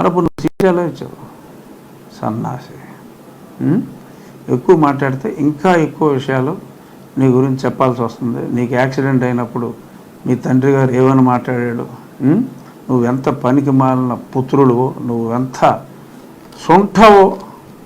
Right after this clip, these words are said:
సొంఠ అంటే ఇంటెలిజెంట్ సొంఠ. So, అంచేత నువ్వే కేసులు పెట్టించేసి,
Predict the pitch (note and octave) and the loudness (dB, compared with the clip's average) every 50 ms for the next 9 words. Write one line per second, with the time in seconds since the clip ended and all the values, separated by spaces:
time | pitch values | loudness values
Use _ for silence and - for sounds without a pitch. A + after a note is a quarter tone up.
0 | - - - A#2+ B2 C3 D3 D#3+ F3+ F#3+ G3 F#3+ F#3+ A3+ - - - - - - | -20 -12 -6 -4 -2 -2 0 2 2 2 2 2 0 -2 -4 -6 -8 -18 -20 -20
1 | - - - - - - - - C#3+ F#3+ F#3+ A#3+ A#3 A3+ A3 A3+ A3 G#3+ G3+ F3 | -20 -20 -20 -20 -20 -12 -4 0 2 4 6 8 8 8 8 6 4 2 0 0
2 | - D#3+ D#3+ D3+ - - - - - - - - - - - - - - - - | 0 0 0 0 -2 -4 -6 -6 -8 -10 -16 -18 -20 -20 -20 -20 -20 -20 -20 -20
3 | - - - - B2+ A#2+ A2 C#3 C#3+ - - - G#2 - - - - - - - | -12 -6 -2 0 0 0 2 2 0 0 0 -4 -6 -6 -8 -12 -16 -20 -20 -20
4 | - - - - - - - - - C3+ C#3 D#3 F3 E3+ C#3+ D3 D3+ D#3 D3 D#3 | -20 -20 -20 -20 -20 -20 -16 -6 -2 0 4 4 4 4 4 4 2 2 2 0
5 | D3 C#3 C#3+ C3 C3 C3 C3 B2+ B2 B2+ B2+ A2+ - C3+ C3 A#2+ | 0 0 -2 -2 -2 0 0 0 0 0 -2 -4 -6 -8 -10 -10